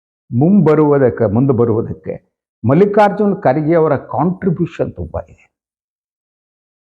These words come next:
ಅವರು ಸುಮ್ಮನೆ ಕ್ಲೇಮ್ ಮಾಡ್ಕೋತಾರೆ, ಖರ್ಗೆ ಅವರು ನನ್ನ ಗುರು ಅಲ್ಲ, ನನ್ನ ಕು-, ಗುರು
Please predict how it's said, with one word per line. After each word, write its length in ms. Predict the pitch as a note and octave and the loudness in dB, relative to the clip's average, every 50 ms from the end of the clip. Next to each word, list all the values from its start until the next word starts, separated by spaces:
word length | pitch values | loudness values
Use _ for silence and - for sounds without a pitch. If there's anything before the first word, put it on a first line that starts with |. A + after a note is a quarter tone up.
| _ - | _ 0
ಅವರು 200 | D#3 F#3+ F3+ F3+ | 2 2 2 2
ಸುಮ್ಮನೆ 300 | F3+ - F#3+ G3+ G#3 G3 | 2 2 2 2 2 0
ಕ್ಲೇಮ್ 360 | - - F#3 F3+ G3 F#3 E3+ | 0 2 2 2 2 2 2
ಮಾಡ್ಕೋತಾರೆ, 500 | D#3 C#3+ C#3+ - C3+ A#2+ B2 A2+ A2+ G#2 | 0 0 0 -2 -2 -2 -2 -2 -4 -2
ಖರ್ಗೆ 400 | - C#3+ C3+ B2+ C3 C3+ C#3 C3+ | -2 -2 -2 -2 -2 0 0 2
ಅವರು 480 | C3+ C3 B2 B2+ C3 A2 - - - _ _ _ _ _ _ - | 2 2 2 2 0 -2 -4 -6 -16 _ _ _ _ _ _ -2
ನನ್ನ 260 | B2 C3 B2 A#2+ G#2+ | 0 0 2 2 2
ಗುರು 280 | A#2+ C3 C3+ C#3 C3+ | 2 2 4 4 4
ಅಲ್ಲ, 220 | C3 B2+ A#2+ B2 B2 | 4 2 2 0 0
ನನ್ನ 300 | A2+ A#2+ A#2+ A2+ A#2+ B2 | 0 -2 0 0 -2 -4
ಕು-, 300 | - - - A#2+ A#2 G#2+ | -6 -6 -4 -4 -4 -2
ಗುರು 400 | A#2 B2+ C3 C3 B2 A2+ A2 | -2 -2 0 0 -2 -2 -6